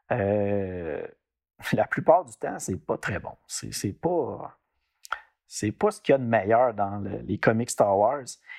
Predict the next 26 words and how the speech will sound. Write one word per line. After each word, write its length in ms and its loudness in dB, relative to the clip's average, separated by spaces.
Mais 200 6
bonne 200 4
nouvelle, 560 0
Shadows 540 6
and 160 2
Light, 480 0
moi, 240 4
je 100 -6
considère 400 4
que 60 -8
c'est 100 -4
quand 160 2
même, 420 -4
euh, 260 0
une 140 2
histoire 340 0
qui 160 -6
est 120 0
intéressante 840 -2
puis 100 -12
qui 200 -2
vaut 160 4
la 160 4
peine 220 -4
d'être 260 -6
lue. 240 -16